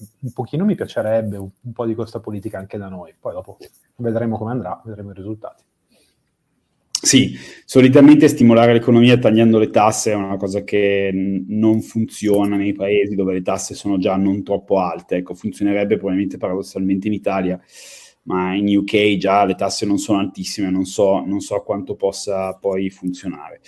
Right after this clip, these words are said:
Speaker 2: Eh, comunque, insomma, chi se ne frega, a me sembra che più che altro gli inglesi non ci capiscano niente da almeno quindici anni, <laughs> quindi non credo che inizieranno adesso. Comunque, eh, vai.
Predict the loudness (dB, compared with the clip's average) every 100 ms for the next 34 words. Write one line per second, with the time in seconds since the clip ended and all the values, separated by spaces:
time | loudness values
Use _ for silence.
0 | -20 -20 -6 2 4 6 4 4 4 4
1 | 2 -2 -4 -4 -4 -4 -2 0 0 0
2 | -2 -4 -4 -8 -4 -2 0 0 0 0
3 | -2 0 0 0 -2 -6 -8 -10 -6 -2
4 | -2 -2 -2 -4 -2 -2 -2 -6 -6 -6
5 | -6 -4 -4 -6 -12 -20 -20 _ 0 0
6 | 0 0 -2 -2 -16 -10 0 0 0 -2
7 | 0 -2 -2 -4 -4 -6 -6 -6 -6 -8
8 | -16 -20 -20 -18 -16 -18 4 6 6 4
9 | -4 -10 _ -8 2 6 6 4 2 2
10 | 0 0 -4 -6 0 0 0 -4